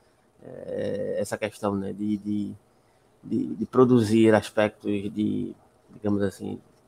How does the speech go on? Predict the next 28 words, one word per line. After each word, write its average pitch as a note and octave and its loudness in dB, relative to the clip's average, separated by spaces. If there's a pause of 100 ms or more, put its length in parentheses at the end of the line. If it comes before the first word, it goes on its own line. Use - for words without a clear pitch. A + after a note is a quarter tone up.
(320)
de G2+ -6 (480)
sustentação C3+ 8
do C#3+ 2
espetáculo, C3+ 8
mas C#3 6 (500)
tá A#2+ 12
meio B2+ 12
alienado B2+ 8
daquilo A#2+ 2
que A#2+ -8
colabora A2+ 6
dentro A2 -2
do, G#2+ 0
do, F#2+ -8
do G#2 -8
aspecto G#2+ -4
de, G#2+ -4
de - -14
plataformização A#2 2
do A2+ 0
Estado, A2+ 6
porque - -6
o A#2+ 0
Estado, A#2+ 6
de - -16
certa A2+ 0
forma, A2 0
aqui, A#2+ -6